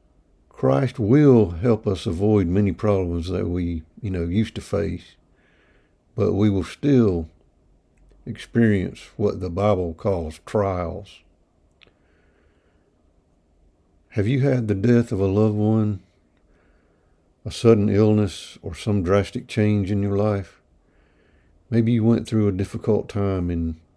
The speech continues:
you didn't feel God's presence. Maybe church didn't seem the same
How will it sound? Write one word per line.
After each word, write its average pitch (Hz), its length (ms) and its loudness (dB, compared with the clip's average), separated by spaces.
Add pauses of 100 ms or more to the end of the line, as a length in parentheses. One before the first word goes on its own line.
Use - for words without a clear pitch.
(100)
you 101 80 -10
didn't 98 220 -4
feel 98 360 -2
God's 87 380 -2
presence. 92 640 -4 (1800)
Maybe 110 220 2
church 131 420 0
didn't 104 240 -2
seem 117 380 0
the 87 60 -2
same 87 560 -4